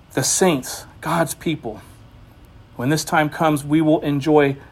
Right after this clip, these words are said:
close fellowship with God unlike we've ever experienced before. This is just, just a, just a small capsize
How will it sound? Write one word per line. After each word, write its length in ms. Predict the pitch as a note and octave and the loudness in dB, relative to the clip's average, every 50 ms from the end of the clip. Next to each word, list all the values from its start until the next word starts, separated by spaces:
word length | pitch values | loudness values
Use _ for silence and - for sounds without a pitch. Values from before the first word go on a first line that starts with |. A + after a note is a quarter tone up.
| - - | -20 -18
close 380 | - - - E3+ D#3+ D#3 D3+ - | -6 0 4 6 6 4 4 0
fellowship 560 | - - D3+ D3 D3 C#3+ C#3 - - D3+ C#3 | 2 4 6 6 6 4 2 0 -4 -4 -4
with 180 | C3+ C3 B2 | -4 -6 -6
God 440 | A#2+ C#3+ B2 B2 C3 B2+ B2+ B2+ - - | -2 2 4 6 6 6 4 0 -4 -4
unlike 460 | - C#3 D3 C#3 C3+ C3 B2+ B2+ B2+ - | -2 0 0 0 0 0 0 -2 -4 -6
we've 200 | C#3 B2+ B2 - - | -8 -8 -8 -6 -4
ever 260 | C3 C3 B2+ C3 B2+ | -4 -4 -2 -4 -6
experienced 580 | B2 - - - - - B2 B2 B2 A#2+ - - | -6 -8 -10 -12 -10 -8 -6 -6 -6 -8 -10 -12
before. 460 | B2+ - - - D3 C3 A2+ G#2+ - - - - - - - | -16 -14 -10 -8 -6 -6 -6 -6 -10 -16 -20 -20 -20 -8 -4
This 220 | - D3+ D3+ - | -2 -2 0 0
is 220 | E3 D3 C3 A#2+ - | -2 -2 -2 -4 -4
just, 400 | - D3+ D3 C3+ - - - - - - - - - - - - - | 2 2 2 2 2 -2 -8 -14 -18 -20 -20 -20 -20 -20 -20 -16 -6
just 300 | - D3+ C#3+ C#3+ - - | -2 -2 -2 -2 -2 -2
a, 220 | B2+ A2+ A2+ A2+ - - - | -2 -2 -2 -4 -6 -10 -10
just 180 | - D3+ C#3 - | -8 -8 -6 -6
a 40 | B2 | -6
small 460 | - - - - - E3+ E3+ E3 C#3 | -8 -8 -8 -2 2 4 6 6 4
capsize 960 | - - - - G#3 A3 G#3+ - - - - D3 A#2 G#2 F2+ - - - - | 2 -2 0 4 6 6 6 4 0 -2 0 0 0 0 -2 -8 -12 -18 -20